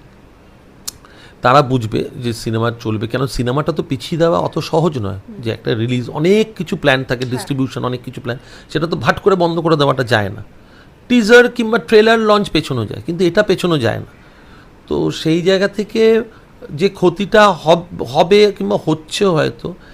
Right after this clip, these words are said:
Speaker 1: কিন্তু আমি তো সেরম দেখছি না। আমি তো প্রচুর এমনি লোক দেখছি যারা হিন্দি সিনেমা, এমনি সিনেমা দেখতে যাচ্ছে। হয়তো বাংলার ওপর একটা ক্ষোভ তাদের তৈরি
Speaker 2: ওইটাই বলছি,
Speaker 1: হয়েছে।
Speaker 2: বাংলা সিনেমার ক্ষেত্রেই
Speaker 1: হ্যাঁ,
Speaker 2: বলছি।
Speaker 1: কিন্তু এই ক্ষোভটা মনে হয়, আমার মনে হয় এটা অমূলক একটা ব্যাপার। কারণ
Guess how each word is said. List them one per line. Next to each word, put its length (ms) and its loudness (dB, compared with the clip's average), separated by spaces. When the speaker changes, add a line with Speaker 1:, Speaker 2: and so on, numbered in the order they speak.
Speaker 1:
কিন্তু 160 -6
আমি 100 -2
তো 100 -6
সেরম 340 -4
দেখছি 340 -4
না। 80 -2
আমি 120 -2
তো 120 -4
প্রচুর 380 -4
এমনি 240 -2
লোক 260 2
দেখছি 280 -6
যারা 160 0
হিন্দি 360 -2
সিনেমা, 420 -4
এমনি 220 -4
সিনেমা 240 -6
দেখতে 300 -6
যাচ্ছে। 380 -6
হয়তো 200 -2
বাংলার 580 2
ওপর 280 2
একটা 220 -2
ক্ষোভ 300 0
তাদের 200 -2
তৈরি 160 -2
Speaker 2:
ওইটাই 140 -4
বলছি, 80 -2
Speaker 1:
হয়েছে। 140 -6
Speaker 2:
বাংলা 300 -4
সিনেমার 280 -10
ক্ষেত্রেই 380 -14
Speaker 1:
হ্যাঁ, 180 0
Speaker 2:
বলছি। 100 0
Speaker 1:
কিন্তু 180 -4
এই 100 0
ক্ষোভটা 480 -4
মনে 180 0
হয়, 80 -2
আমার 280 -2
মনে 180 -4
হয় 80 0
এটা 140 -2
অমূলক 640 0
একটা 260 -2
ব্যাপার। 340 -4
কারণ 260 -6